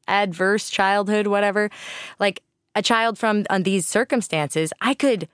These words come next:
psychoanalyze myself out of being gay so many different ways. I was like, "You're not gay, you're just traumatized. You're not gay, you just have daddy issues. You're not gay, you just have mommy issues. You're not gay, you just grew up in San Mateo. You're not,"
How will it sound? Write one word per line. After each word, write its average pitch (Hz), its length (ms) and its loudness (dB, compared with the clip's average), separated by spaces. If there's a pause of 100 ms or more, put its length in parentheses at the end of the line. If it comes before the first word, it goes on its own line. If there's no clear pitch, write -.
(140)
psychoanalyze 196 1120 2
myself 190 560 0
out 170 160 0
of 151 160 -8
being 160 300 -2
gay 165 480 0
so - 340 0
many 160 180 2
different 151 300 -4
ways. 123 400 -4
I 190 140 0
was 170 120 -2
like, 165 220 0 (300)
"You're 165 80 -4
not 175 220 0
gay, 196 340 2
you're 160 120 0
just 180 360 0
traumatized. 143 580 -2
You're 165 100 -2
not 262 140 0
gay, 294 320 0
you 330 100 2
just 294 220 -4
have 330 300 2
daddy 311 300 0
issues. 151 440 -2
You're 165 100 0
not 180 140 2
gay, 233 240 4
you 202 60 2
just 202 160 0
have 196 260 2
mommy 170 460 2
issues. 453 420 2
You're 330 80 0
not 381 160 2
gay, 311 300 2
you 262 160 2
just 240 260 0
grew 208 180 2
up 220 140 -2
in 220 120 0
San 214 240 0
Mateo. 226 640 0
You're 202 160 2
not," 254 220 0